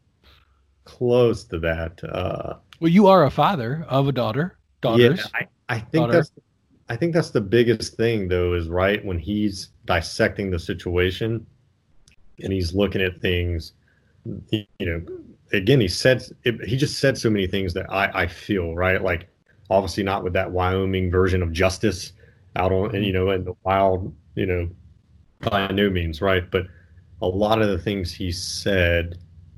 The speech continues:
Speaker 1: uh, or, or kind of implied is just generally h-, like, how I feel about raising kids, right? And never being vulnerable and never,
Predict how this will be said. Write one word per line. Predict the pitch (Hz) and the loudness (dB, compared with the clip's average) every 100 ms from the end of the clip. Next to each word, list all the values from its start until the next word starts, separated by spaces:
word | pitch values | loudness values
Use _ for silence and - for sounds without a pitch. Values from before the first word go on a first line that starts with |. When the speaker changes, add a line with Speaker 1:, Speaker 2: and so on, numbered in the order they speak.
| - - | -10 -4
Speaker 1:
uh, | 85 85 85 85 | -2 0 0 -2
or, | - 78 78 87 | -4 -8 -8 -4
or | 104 95 87 | 0 2 2
kind | 87 92 | 2 0
of | 85 101 | 0 -2
implied | 92 90 101 101 90 82 85 | -6 0 2 4 2 -2 -6
is | 92 85 | -8 -6
just | - 87 - | -4 -6 -2
generally | 101 92 85 85 | -2 0 0 -2
h-, | 78 95 - | -2 -4 -2
like, | 90 85 | -2 0
how | 92 85 | -2 0
I | 80 | -4
feel | - 95 85 | -4 -6 -4
about | 90 95 | -8 -4
raising | 92 87 85 80 | -2 -2 -2 -6
kids, | 78 98 82 - 95 | -6 -4 -4 -6 -4
right? | 87 90 | -4 -4
And | 98 85 78 - - - - | -10 -10 -12 -14 -20 -20 -6
never | 98 98 101 101 | 0 2 4 2
being | 101 95 87 | 2 0 0
vulnerable | 92 87 80 80 78 | 0 0 -4 -10 -4
and | 98 92 | -2 0
never, | 92 95 95 90 - | 0 2 0 -2 -4